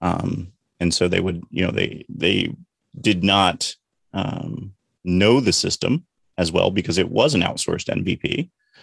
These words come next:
uh, that they were trying to grow. And so they did not have the institutional knowledge to be able to dive in and be like, "Ah, here's how I fix this."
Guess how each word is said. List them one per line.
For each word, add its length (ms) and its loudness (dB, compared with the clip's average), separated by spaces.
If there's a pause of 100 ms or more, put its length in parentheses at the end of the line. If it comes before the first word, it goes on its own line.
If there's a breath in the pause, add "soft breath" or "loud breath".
(260 soft breath)
uh, 200 2
that 140 -2
they 100 0
were 100 0
trying 260 -2
to 60 -4
grow. 400 2 (320)
And 180 0
so 240 2
they 140 2
did 160 0
not 180 0
have 320 -2
the 400 -4 (160)
institutional 800 2
knowledge 680 2 (360)
to 120 -6
be 120 0
able 140 2
to 60 0
dive 300 0
in 60 0
and 80 -2
be 60 2
like, 180 -2
"Ah, 280 0
here's 500 0
how 200 0
I 100 2
fix 320 -4
this." 300 -6